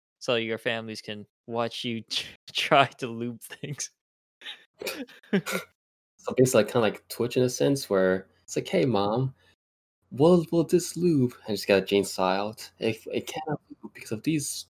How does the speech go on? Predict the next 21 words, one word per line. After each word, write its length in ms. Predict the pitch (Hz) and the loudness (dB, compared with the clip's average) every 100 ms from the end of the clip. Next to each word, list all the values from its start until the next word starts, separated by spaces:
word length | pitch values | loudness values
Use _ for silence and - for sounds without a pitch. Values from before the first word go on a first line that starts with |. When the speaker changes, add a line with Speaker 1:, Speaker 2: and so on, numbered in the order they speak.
| - | -16
Speaker 2:
important 380 | - - 147 143 | -12 -4 -4 -4
steps?" 540 | - - - - - _ - | -10 -12 -14 -20 -20 _ 4
Speaker 1:
Oh, 180 | 160 | 6
yeah, 320 | 143 139 131 113 | 8 6 4 4
yeah, 280 | 120 113 | 4 2
it's 120 | 113 - | 0 -4
just 140 | 131 | -6
technically 260 | 139 123 120 | -2 -2 -2
Twitch. 340 | - 120 113 - | -4 -4 -4 -12
Oh, 180 | - 247 466 | -2 0 0
actually, 480 | - 147 117 107 - _ _ _ | -2 0 0 -2 -10 _ _ _
yeah, 180 | 160 180 | 2 4
now 200 | 123 139 | 4 2
that 80 | 220 | 0
you 80 | 175 | -4
said 220 | - - | -6 -2
that, 180 | 117 104 | -2 -2
what 140 | 135 | -2
if, 100 | 208 | -2
what 240 | 202 147 202 | -4 -6 -6
if, 240 | 240 - | -6 -10